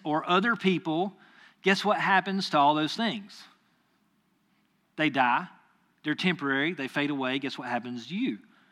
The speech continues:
You die. You buy into the temporary things of the world. You die with it. It's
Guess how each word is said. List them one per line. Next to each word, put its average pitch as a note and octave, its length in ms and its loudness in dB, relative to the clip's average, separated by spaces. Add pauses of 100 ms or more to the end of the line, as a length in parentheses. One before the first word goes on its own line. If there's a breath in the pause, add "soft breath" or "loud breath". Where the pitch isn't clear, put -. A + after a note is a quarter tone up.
(380 soft breath)
You B2+ 240 -2
die. B2 440 -2 (500)
You D3 180 -4
buy C3+ 280 6
into C#3 520 -2
the C3 80 -6
temporary C3+ 640 -2
things C#3 300 -8
of C3 60 -18
the C3+ 60 -8
world. E3+ 380 0 (320 soft breath)
You D3 220 -4
die D3 260 10
with D3+ 260 0
it. A2+ 200 -10
It's - 260 -8